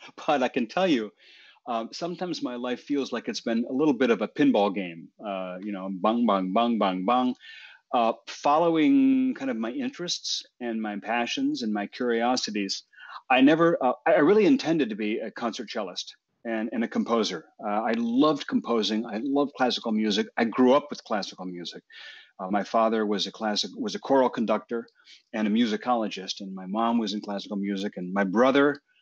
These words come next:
um, is a professional classical musician, and that's what I was gonna do.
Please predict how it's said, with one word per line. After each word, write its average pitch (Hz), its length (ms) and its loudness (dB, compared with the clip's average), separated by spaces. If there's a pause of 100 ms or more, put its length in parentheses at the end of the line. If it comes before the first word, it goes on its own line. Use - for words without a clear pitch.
(420)
um, 104 440 2
is 107 100 -2
a 104 60 -8
professional 113 720 0
classical 110 460 -6
musician, 110 500 -4
and 113 80 2
that's 143 180 0
what 160 100 -2
I 185 120 4
was 170 240 -2 (420)
gonna 147 220 4
do. 170 280 4